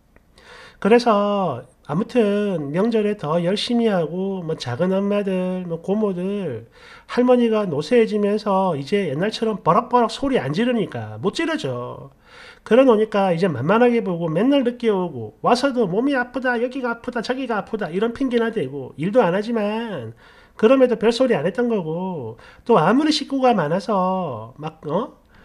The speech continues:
막 상 꺼내고 그거 차리고 먹고 나면, 어? 치우고 설거지,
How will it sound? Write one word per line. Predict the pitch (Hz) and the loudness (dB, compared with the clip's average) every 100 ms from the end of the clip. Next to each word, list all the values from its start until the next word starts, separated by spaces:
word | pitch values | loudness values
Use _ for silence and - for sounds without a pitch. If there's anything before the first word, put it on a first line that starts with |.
| - - | -20 -8
막 | 170 | -8
상 | - 196 226 | -2 2 2
꺼내고 | 233 196 220 214 214 214 | 0 0 0 0 0 -2
그거 | 214 170 | -4 -4
차리고 | 214 - 262 233 196 196 190 | -4 -2 -2 -2 -2 -4 -2
먹고 | 196 247 240 | -2 2 2
나면, | 220 226 208 214 214 - | 2 2 0 0 -6 -2
어? | 175 294 - _ _ - | -2 -2 -8 _ _ -6
치우고 | - 302 233 123 120 | -2 2 0 -2 -12
설거지, | - 247 254 277 190 110 | 0 2 4 2 0 -12